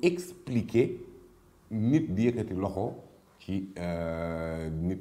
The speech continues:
bu mu mënti doon, waxatuma la ak nag jigéen en tout cas. Donc kon loolu noonu bu amee, flagrant délit dugg na. Donc effectivement, le procureur, comme ni mu ko defee, mën na interpeller directement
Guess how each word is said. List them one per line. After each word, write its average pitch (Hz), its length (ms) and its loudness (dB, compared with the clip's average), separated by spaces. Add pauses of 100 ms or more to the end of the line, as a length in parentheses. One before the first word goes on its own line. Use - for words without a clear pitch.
(160)
bu 82 120 -2
mu 104 120 2
mënti 95 180 0
doon, 85 180 0
waxatuma 82 380 -4
la 78 80 -2
ak 78 140 -4
nag 80 120 -4 (100)
jigéen 78 360 -4
en 78 120 -8
tout 76 140 -12
cas. - 200 -12 (640)
Donc 123 240 0
kon 156 120 4
loolu 180 340 8
noonu 139 240 6 (160)
bu 101 180 2
amee, 131 300 0 (1200)
flagrant 131 460 4
délit 117 240 4
dugg 117 220 4
na. 90 140 4 (500)
Donc 101 280 -2
effectivement, 113 640 2 (240)
le 110 140 4
procureur, 107 580 0
comme 110 180 -2
ni 110 80 0
mu 104 80 0
ko 98 120 -4
defee, 92 360 -2 (240)
mën 110 260 -2
na 104 80 -2 (100)
interpeller 95 600 -2
directement 104 720 -2